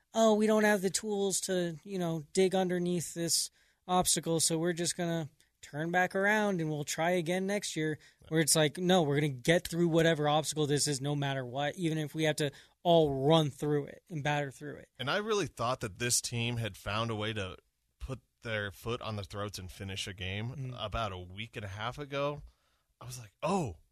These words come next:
Speaker 2: oh, they're continuing to blow out teams."
Speaker 1: Right.
Speaker 2: And then it stopped again. It's like, just, and Malone called him out, having a soft quarter.
Speaker 1: Mm-hmm.
Speaker 2: You know, we lost the game 'cause of that,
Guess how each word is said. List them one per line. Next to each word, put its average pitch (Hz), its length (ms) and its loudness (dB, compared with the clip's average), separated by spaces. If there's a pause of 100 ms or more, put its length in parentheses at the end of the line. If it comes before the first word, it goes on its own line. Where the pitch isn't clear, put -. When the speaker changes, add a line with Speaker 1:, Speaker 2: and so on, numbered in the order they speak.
(100)
Speaker 2:
oh, 175 100 -4
they're 156 260 0
continuing 202 600 0
to 117 40 -2
blow 101 220 -2
out 90 180 -4
teams." - 440 -12 (200)
Speaker 1:
Right. 135 120 -2
Speaker 2:
And 131 80 2
then 123 120 0
it 113 120 -4
stopped 113 340 0
again. 92 320 -12
It's - 80 -18
like, 117 160 -14
just, - 240 -4 (720)
and 123 280 -4
Malone 117 260 -2
called 117 240 -4
him 131 60 -4
out, 113 180 -2 (380)
having 104 280 -6
a 98 60 -6
soft 92 380 -6
quarter. 92 320 -10 (200)
Speaker 1:
Mm-hmm. 120 200 -10
Speaker 2:
You 95 60 -10
know, 85 160 -10 (220)
we 117 120 -6
lost 120 220 2
the - 40 -8
game 95 240 -4 (100)
'cause 98 160 -10
of 95 60 -8
that, 92 160 -6